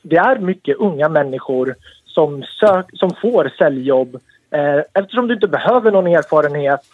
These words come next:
Och, eh, en del kommer hit som första jobb, en del har ett par år,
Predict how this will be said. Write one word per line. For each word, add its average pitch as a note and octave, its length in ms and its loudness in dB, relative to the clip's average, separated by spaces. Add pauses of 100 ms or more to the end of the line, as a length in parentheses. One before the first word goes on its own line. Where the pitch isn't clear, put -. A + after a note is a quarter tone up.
(380)
Och, D#3 420 0
eh, D3 300 4 (120)
en E3+ 120 2
del A#3 160 6
kommer A3 220 0
hit G3 140 0
som D3+ 180 -6
första G3 400 -2
jobb, D#3 420 2 (300)
en E3+ 180 0
del E3 360 4
har E3 280 4
ett D#3+ 180 0
par F#3+ 300 4
år, D#3+ 420 4